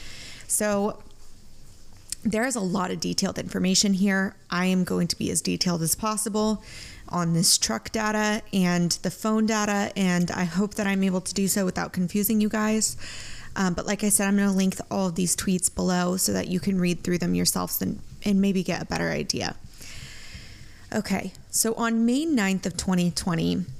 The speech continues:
the data from Barry's truck was consistent with what Barry had told law enforcement. He went to Tailwind's property around eleven and then went home around eleven thirty A M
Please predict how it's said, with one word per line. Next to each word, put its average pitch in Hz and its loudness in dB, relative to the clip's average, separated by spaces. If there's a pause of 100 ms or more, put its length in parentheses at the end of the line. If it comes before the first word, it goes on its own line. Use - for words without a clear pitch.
(380)
the 214 -2
data 220 0
from 262 0
Barry's 190 2
truck - -2 (200)
was 202 0
consistent 220 0
with 190 -2
what 175 -4
Barry 170 2
had 170 0
told 165 0
law 151 -4
enforcement. - -4 (560)
He 160 2
went 185 -2
to 170 2
Tailwind's 208 2
property 175 -2
around 175 -2
eleven 175 0
and 185 4
then 165 2
went 170 2
home 170 2
around 165 0
eleven 165 2
thirty 170 0
A 160 0
M 240 2